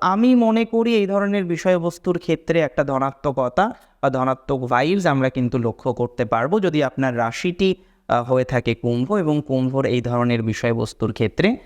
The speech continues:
একটা পজিটিভ আউটকাম আসার মতো জায়গা কিন্তু লক্ষ্য করতে পারছি। অনেক কুম্ভ রাশি জাতক জাতিকারা রয়েছেন নিজের ইচ্ছার একটা পড়াশোনা করতে চান, কিন্তু বাচ্চার যে বাবা,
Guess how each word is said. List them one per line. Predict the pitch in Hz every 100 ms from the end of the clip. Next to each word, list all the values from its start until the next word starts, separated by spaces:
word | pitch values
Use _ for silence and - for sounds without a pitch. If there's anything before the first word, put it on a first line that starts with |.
| - -
একটা | 113 120 -
পজিটিভ | 110 113 117 131
আউটকাম | 120 110 107 - 120
আসার | 110 - 117
মতো | 113 120
জায়গা | 110 104 107 107
কিন্তু | 113 107
লক্ষ্য | 147 120 - -
করতে | 101 -
পারছি। | - 78 - - _ _ -
অনেক | 135 156
কুম্ভ | 170 170 175
রাশি | 170 165 190
জাতক | 160 143 160
জাতিকারা | 156 151 151 156 143 139
রয়েছেন | 127 135 131 143 135 -
নিজের | 131 135 147 - _ -
ইচ্ছার | 170 170 - 208
একটা | 175 - 156
পড়াশোনা | 123 120 - 120
করতে | 113 107 - 110
চান, | - 160 - _ -
কিন্তু | 151
বাচ্চার | 147 147 - - 180 160
যে | 165
বাবা, | 151 139 143